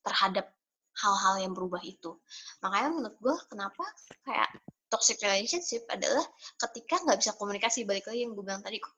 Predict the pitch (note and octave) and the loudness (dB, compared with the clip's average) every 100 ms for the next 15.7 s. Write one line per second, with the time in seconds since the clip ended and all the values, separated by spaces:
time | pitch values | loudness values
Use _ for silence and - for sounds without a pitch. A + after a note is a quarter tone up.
0 | - A3+ A#3 A#3+ B3+ C4 E4 - G#3+ G3+ | -10 -6 -4 -4 -4 -4 0 0 0 0
1 | F#3 - - A3 G#3 G3+ F#3 A3 D#4 - | -2 -2 -8 -8 -6 -4 0 0 0 -4
2 | - G#3 G3 A3+ C4+ G#3 G#3 A3 B3+ C4+ | -10 -10 -8 -4 -4 -6 -8 -10 -10 -4
3 | C#3 - - - - - - - _ _ | -2 -2 -4 -14 -16 -12 -12 -14 _ _
4 | _ _ _ _ _ - _ - - D4+ | _ _ _ _ _ -20 _ -10 -2 -2
5 | D4+ F4 C4 G#3+ A3 B3 A#3+ A3+ G#3+ G#3 | 0 -2 -2 -4 -6 -6 -8 -8 -8 -8
6 | F#3+ - - _ - F#3+ F#3+ - F#3+ F#3+ | -8 -8 -12 _ -4 -2 -2 -2 2 0
7 | - - _ _ _ A3 G#3+ G#3+ G#3 G#3 | 0 -14 _ _ _ -6 -4 -4 -4 -8
8 | G3 G3 F3+ F#3 F3 - - F3+ - - | -8 -4 -2 -2 -6 -12 -14 -14 -14 -18
9 | - - G#3+ G#3 G3+ G3+ G3+ A3+ C4 A#3+ | -14 -8 -4 -2 0 0 0 -2 -2 -2
10 | - G#3 G3+ - _ _ _ _ _ _ | -6 -8 -8 -14 _ _ _ _ _ _
11 | C4 C4+ E4+ D#4+ A3 G#3 G#3 B3 - B3+ | -2 0 4 4 4 0 -6 -6 -6 -6
12 | C4 B3 A#3 A#3+ C4 D4 D4 A#3+ F#3+ - | -6 -8 -8 -6 -6 -4 -2 -2 -4 -8
13 | - - F#3 F#3 A#3 C4+ D#4 C#4 A3 G3+ | -4 -4 -2 -6 -10 -6 2 4 4 0
14 | G3+ G3+ G#3+ A3+ A#3 A#3+ B3 B3 B3+ C4 | -2 -2 -6 -8 -8 -4 -4 -2 -2 -2
15 | A#3+ - G3+ G3 - F3+ | -2 -2 -4 -4 -8 -8